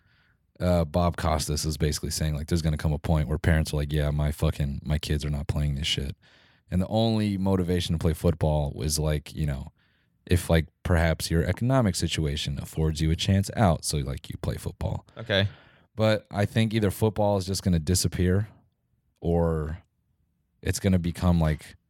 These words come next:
Speaker 1: really fucking boring. It's gonna have helmets and
Speaker 2: It already
Speaker 1: you know,
Speaker 2: does have helmets.
Speaker 1: no,
Speaker 2: <laughs>
Speaker 1: like, like, like some fucking goofy shit, anti. It'll be, like, brace to the neck.
Speaker 2: Yeah.
Speaker 1: It'll be like a fucking suit.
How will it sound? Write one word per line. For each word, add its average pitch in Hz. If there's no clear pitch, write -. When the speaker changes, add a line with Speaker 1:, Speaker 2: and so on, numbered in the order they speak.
Speaker 1:
really 85
fucking 80
boring. 73
It's -
gonna 85
have 78
helmets 82
and 71
Speaker 2:
It 113
already 123
Speaker 1:
you 82
know, 113
Speaker 2:
does 117
have 90
helmets. 67
Speaker 1:
no, 92
Speaker 2:
<laughs> 82
Speaker 1:
like, 87
like, 82
like 90
some 95
fucking 90
goofy 87
shit, 85
anti. 85
It'll 95
be, 104
like, 87
brace 101
to 117
the 92
neck. 85
Speaker 2:
Yeah. 101
Speaker 1:
It'll 98
be 101
like 101
a 98
fucking 95
suit. 92